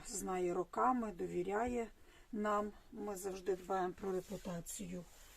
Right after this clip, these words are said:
компанії, намагаємось максимально бути коректними в демонстрації наших лотів.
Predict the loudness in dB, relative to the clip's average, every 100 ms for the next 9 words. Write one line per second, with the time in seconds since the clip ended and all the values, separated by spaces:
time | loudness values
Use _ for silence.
0 | -12 -6 -6 -2 2 4 4 2 2 0
1 | -6 -18 -18 -18 -14 -6 -2 0 0 2
2 | 2 2 -2 -4 -6 -4 -4 -2 2 2
3 | 2 2 0 -4 -20 -20 -20 -20 -18 -10
4 | -6 -4 -6 -2 2 2 0 -4 -2 -2
5 | -2 -4 0 0 0 -8 -18 -18 -20 -20
6 | -16 -6 -2 0 -2 -4 -4 -2 -2 -4
7 | -2 0 0 -4 -6 -8 -6 0 2 2
8 | 0 -4 -4 -10